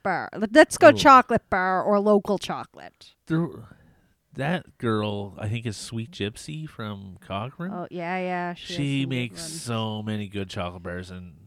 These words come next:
Speaker 2: you can't go wrong with them. They're at the top of my list. We, when we go to the farmer's market there, we have to get those, whether they're for the podcast or not. So.
Speaker 1: Yeah. Also surprising or really good was the, um, Arrow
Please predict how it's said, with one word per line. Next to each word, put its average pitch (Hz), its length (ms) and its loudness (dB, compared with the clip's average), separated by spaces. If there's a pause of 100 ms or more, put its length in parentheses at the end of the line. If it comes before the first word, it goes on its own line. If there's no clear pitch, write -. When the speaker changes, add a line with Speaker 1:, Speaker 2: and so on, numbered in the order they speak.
(1200)
Speaker 2:
you 117 140 -12
can't 131 260 -4
go 107 140 -4
wrong 95 280 -8
with 98 160 -12
them. 98 160 -8 (840)
They're 120 320 0
at 113 120 0
the 104 60 -14
top 95 220 -2
of 78 40 -20
my 90 120 -8
list. 85 420 -12
We, 98 360 -12
when 104 160 -6
we 110 120 -6
go 95 220 -2
to 92 80 -8
the 90 120 -8
farmer's 85 420 -12
market 85 240 -14
there, 82 160 -10
we 82 100 -8
have 85 160 -10
to 85 60 -18
get 82 200 -14
those, 82 360 -10 (100)
whether 90 300 -4
they're 85 140 -8
for 87 200 -8
the 82 80 -10
podcast 80 560 -10
or 71 60 -12
not. 67 220 -12
So. 214 120 -8
Speaker 1:
Yeah. 82 280 -12 (500)
Also 311 420 0
surprising 302 720 -2
or 240 120 -6
really 220 320 -4
good 208 320 -6
was 196 320 -6
the, 214 280 -6
um, 190 540 -10 (360)
Arrow 359 760 4